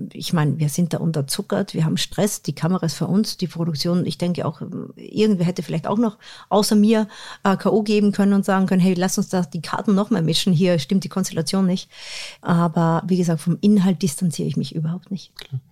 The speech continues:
Speaker 2: Ähm, jetzt war ja das, das mediale Echo, sage ich mal, relativ, ähm, kräftig auf das, was du da getan hast. Da fielen so, äh, Worte wie, ähm, Lästerschwester, ähm, Krawallnudel.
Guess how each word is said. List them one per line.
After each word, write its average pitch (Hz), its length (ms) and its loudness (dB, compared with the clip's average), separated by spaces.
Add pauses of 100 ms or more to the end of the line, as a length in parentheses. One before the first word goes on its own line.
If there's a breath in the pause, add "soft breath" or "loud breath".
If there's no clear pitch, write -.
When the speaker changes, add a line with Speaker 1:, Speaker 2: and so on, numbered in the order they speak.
(640 loud breath)
Speaker 2:
Ähm, 104 360 -2
jetzt 101 200 -8
war 101 80 -2
ja 113 100 0
das, 110 220 -2
das - 380 -4 (420)
mediale 104 540 2
Echo, 113 260 -4
sage 85 280 -4
ich - 120 -12
mal, 95 240 -4
relativ, 101 640 -8 (340)
ähm, 90 300 -8
kräftig - 600 -4 (260)
auf - 140 -8
das, - 180 -6
was - 120 -6
du - 80 -6
da 98 100 -4
getan 98 340 -8
hast. 131 240 -6 (640 loud breath)
Da 98 240 -2
fielen 104 520 -4
so, 101 360 -6
äh, - 60 -12
Worte 95 720 -8
wie, 92 280 -8
ähm, 92 380 -8
Lästerschwester, 107 800 -6 (400)
ähm, 98 360 -6
Krawallnudel. 98 680 -4